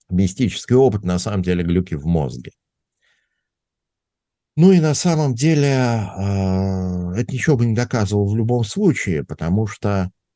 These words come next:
э, ну, если мы, допустим, можем вызывать зрительные галлюцинации воздействия как-то на мозг, то это же не указывает, не говорит о том, что зрительное восприятие — это сплошная галлюцинация.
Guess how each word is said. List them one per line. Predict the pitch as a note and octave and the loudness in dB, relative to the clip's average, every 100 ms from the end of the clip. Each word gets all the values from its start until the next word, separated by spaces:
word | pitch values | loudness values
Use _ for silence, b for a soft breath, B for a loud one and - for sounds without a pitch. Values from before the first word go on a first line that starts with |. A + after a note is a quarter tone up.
| _ _ - | _ _ -12
э, | C#2+ D#2 | -8 -4
ну, | F2 A2+ | 0 0
если | F#2 A2 - F#2+ | 2 0 0 0
мы, | F2+ G2+ | 2 2
допустим, | F2+ E2+ G#2+ G2+ - | 0 -4 -6 -8 -2
можем | F2 G2+ F2+ F2 | 0 0 0 -2
вызывать | F2+ F#2 F#2+ G2 | -2 -2 -2 -2
зрительные | D#2+ G2 C3+ - F#2+ F2+ | 0 0 0 0 0 2
галлюцинации | D#2+ D#2+ D#2 E2+ F2 D2+ - D#2+ | 0 -4 -4 -2 -2 -2 -4 -6
воздействия | C2+ D#2+ D2+ D#2 C#2+ - D2 | -4 -4 -2 -4 -4 -6 -8
как-то | D#2 C#2 - D2+ | -6 -8 -8 -4
на | F2 | 0
мозг, | A2 A#2+ G#2 - b b b _ | 0 0 -4 -16 b b b _
то | F2+ | -4
это | F2+ E2 | -4 -2
же | |
не | F2+ F#2+ | 0 0
указывает, | F2+ A2 G2+ F2 D#2+ - _ - | 0 -2 0 0 -2 -4 _ -14
не | - G2 | -2 2
говорит | G2+ A2 G#2 | 2 2 -2
о | |
том, | - G2+ | -4 -2
что | F2+ F2 | -2 -2
зрительное | F2+ A2+ G2 E2+ D2+ D2 | 2 4 4 0 -4 -6
восприятие — | D2 - D#2+ F2 F2+ F2+ | -8 -10 -4 -2 -2 -4
это | - B1+ | -10 -10
сплошная | D2+ C#2+ - C2 | -10 -12 -10 -10
галлюцинация. | C2+ B1+ - C#2 G#1 - - | -8 -10 -12 -12 -14 -14 -18